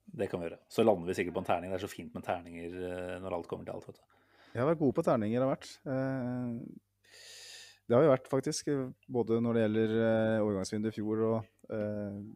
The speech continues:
Speaker 2: sesong, eh,
Speaker 1: Ja, ja.
Speaker 2: oppsummering og sånt, så vi, vi bør kanskje holde oss til Yatzy.
Speaker 1: Ja, på en måte, men altså en til ti gir mer, eh, mer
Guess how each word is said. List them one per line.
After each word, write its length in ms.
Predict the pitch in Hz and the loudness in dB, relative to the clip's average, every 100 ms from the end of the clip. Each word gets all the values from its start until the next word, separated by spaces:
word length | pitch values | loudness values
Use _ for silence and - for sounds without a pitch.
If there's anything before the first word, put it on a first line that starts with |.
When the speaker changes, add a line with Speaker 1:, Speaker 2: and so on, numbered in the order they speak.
| - _ | -20 _
Speaker 2:
sesong, 400 | - 117 101 98 101 | -8 -6 -4 -2 -2
eh, 80 | 101 | 0
Speaker 1:
Ja, 300 | 101 104 101 | 2 2 0
ja. 20 | |
Speaker 2:
oppsummering 480 | - - 107 104 110 | -2 -4 -2 0 -2
og 80 | 113 | -4
sånt, 160 | 139 | -6
så 100 | - | -2
vi, 140 | 120 117 117 113 117 120 | 0 2 2 -2 -2 -2
vi 60 | |
bør 200 | 117 113 | 0 0
kanskje 360 | 127 110 - 117 | 0 -6 -4 -2
holde 240 | 113 92 | 0 -2
oss 80 | 104 - | -4 -4
til 100 | 120 | -2
Yatzy. 280 | 95 - 127 | 0 -2 -8
Speaker 1:
Ja, 180 | - - _ _ _ | -8 -16 _ _ _
på 100 | - 117 | 0 2
en 160 | 101 | 2
måte, 260 | 104 95 131 | -2 -4 -4
men 120 | 123 | -2
altså 200 | 120 117 | -2 0
en 140 | 117 98 | -2 -2
til 120 | 110 | -8
ti 140 | - 110 | -6 -4
gir 100 | 101 | -2
mer, 240 | 98 92 98 | -2 -2 0
eh, 760 | 98 98 98 98 98 98 98 - _ _ _ - | 2 0 0 -2 -2 -4 -6 -10 _ _ _ -14
mer 400 | - 104 92 92 | -6 -2 0 2